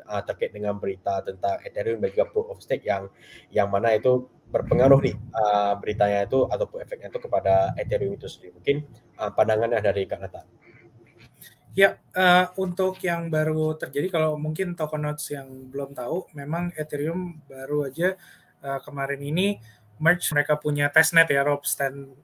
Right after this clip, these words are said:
Speaker 2: Ropsten testnet, testnet terlama mereka lah yang udah, udah jalan ke proof of stake dari proof of work. Um, mungkin aku udah pernah jelasin lah proof of work, uh, proof of stake bedanya apa. Mungkin kalian bisa research sendiri tentang itu.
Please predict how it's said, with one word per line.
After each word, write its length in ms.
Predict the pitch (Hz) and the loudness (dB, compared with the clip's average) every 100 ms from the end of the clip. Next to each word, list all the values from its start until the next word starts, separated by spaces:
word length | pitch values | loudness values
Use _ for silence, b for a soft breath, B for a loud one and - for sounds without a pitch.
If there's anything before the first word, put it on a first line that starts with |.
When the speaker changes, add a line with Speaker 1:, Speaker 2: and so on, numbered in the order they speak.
| - | -6
Speaker 2:
Ropsten 520 | 156 147 - 143 143 - _ - | -2 0 0 -2 -2 -8 _ -4
testnet, 400 | 139 - 175 - _ | -2 2 2 0 _
testnet 280 | 151 - 151 | -4 -2 -2
terlama 400 | 151 143 143 139 | -2 0 -2 -2
mereka 320 | 139 139 165 | -2 2 4
lah 160 | 165 143 | 6 4
yang 200 | 131 127 | 0 -10
udah, 320 | 131 127 127 | -8 -6 -6
udah 220 | 135 135 123 | -6 -6 -6
jalan 480 | 120 123 180 196 - | -4 0 0 -2 -6
ke 320 | - 190 226 - _ | 6 8 8 2 _
proof 200 | - 151 | -2 0
of 100 | 151 151 | 0 2
stake 280 | 170 165 | 0 0
dari 160 | 135 147 | -2 -4
proof 280 | 175 139 - | -4 -8 -10
of 80 | 120 | -14
work. 200 | 127 123 _ _ B B B B B B B | -14 -16 _ _ B B B B B B B
Um, 560 | 160 147 143 143 151 - _ _ - | -4 0 2 0 -2 -8 _ _ -2
mungkin 180 | 170 220 | 4 8
aku 220 | 214 214 | 8 8
udah 60 | 190 | 8
pernah 160 | 170 | 6
jelasin 340 | 156 160 160 196 | 6 4 6 4
lah 160 | 175 | 4
proof 240 | 160 160 156 | 2 -2 0
of 100 | 147 | -2
work, 300 | 160 160 160 | 0 0 0
uh, 180 | 143 139 | -4 -8
proof 240 | - 147 147 | -4 -4 -4
of 120 | 135 | -4
stake 240 | - 160 | -2 -2
bedanya 400 | 151 135 143 147 135 | -2 -4 -2 -2 -4
apa. 140 | 135 | -6
Mungkin 320 | 131 156 151 | -6 -6 -4
kalian 320 | 143 143 151 | -2 0 0
bisa 400 | 135 127 135 127 127 | -2 -4 -2 -2 -4
research 340 | 131 143 131 | -4 -6 -6
sendiri 300 | 131 131 131 | -6 -4 -6
tentang 300 | 131 123 123 | -8 -14 -14
itu. 240 | 120 131 | -14 -14